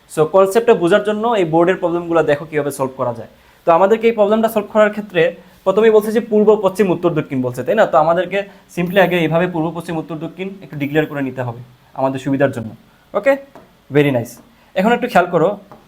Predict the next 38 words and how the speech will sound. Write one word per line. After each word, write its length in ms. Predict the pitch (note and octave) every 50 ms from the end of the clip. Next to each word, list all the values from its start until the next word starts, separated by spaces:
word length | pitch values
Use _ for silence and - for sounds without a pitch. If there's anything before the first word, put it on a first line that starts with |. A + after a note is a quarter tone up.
| _ _ _ _ -
আমাদেরকে 400 | E3 F3 G3+ G3+ A3+ A3+ B3 A#3
কোশ্চেনে 440 | - - G#3+ G#3+ G#3+ B3 A#3+ A#3
কি 120 | A3 G#3 F3
বলছে? 280 | D3+ C#3 A#2+ - B2+
আমাদের 280 | A#2 C3 D#3+ F#3 G3 G3+
কোশ্চেনে 320 | G3+ G#3 G3+ G#3 A3+ A3+
বলছে 380 | G#3+ G3 F#3 D3+ - C3+ C3+ C#3+
যে, 280 | C3 C#3+ D#3 F#3+ A#3 B3+ - _ _ _ _ _ _ _ _ _ _ _ -
আহ, 320 | D3+ D3+ D3 D3 D3 C#3
ঘন্টায় 400 | B2 D3 E3+ F#3+ G#3+ A#3+ B3 B3
চল্লিশ 400 | A#3+ A#3+ G3+ G3 G3+ A#3+ A#3 A#3
কিলোমিটার 500 | - G#3+ G3+ G3+ G3+ G3 F#3+ G3+ G3 G3
বেগে 300 | D#3+ C3 C#3+ D3 C#3 B2+
পূর্ব 360 | A#2 - - A#3+ B3 A#3+ C4+
দিকে, 260 | A#3+ F3+ G3 - B2 G#2 - - - -
তাহলে 160 | C#3+ D3 -
এদিকে 260 | D#3 D#3+ A3 G#3 B3
হচ্ছে 160 | A#3+ B3 B3
পূর্ব, 380 | F#3+ - A3 A3+ G3+ C#3 B2+ - - - - _
তাহলে 180 | - C#3+ D3 D3+
এদিক 200 | D#3 E3+ F#3 F3
দিয়ে 100 | G3+ G3+
মনে 180 | G3 G3 G3
করো 140 | F#3+ G3+ G3
যে 80 | G3 F#3+
পূর্ব 260 | F#3+ F#3+ E3+ E3+ G3
দিকে 220 | F#3+ G3 F#3+ G3+
যাচ্ছে, 400 | F3 E3 D3 - - G#3 A3+ C4+ C4+ - - _ _ _ _ _ _ - D#3+
মনে 140 | D#3+ E3+ E3+
করো 180 | F3+ F3+ F3+
যে 100 | F3+ F3+
কি 180 | F3+ F3 G3+ G3
যাচ্ছে? 340 | F#3 E3 - - - A#2 G#2+ - - - - _ - - -
একটি 200 | D#3 - G#3 D#3+
গাড়ির 280 | D3 D3+ D3+ F#3+ F#3
চালক, 260 | F#3 F3 B2+ A#2+ A2+ A#2+ -
that 120 | C#3 - D#3
means 180 | F#3 A#3 A#3+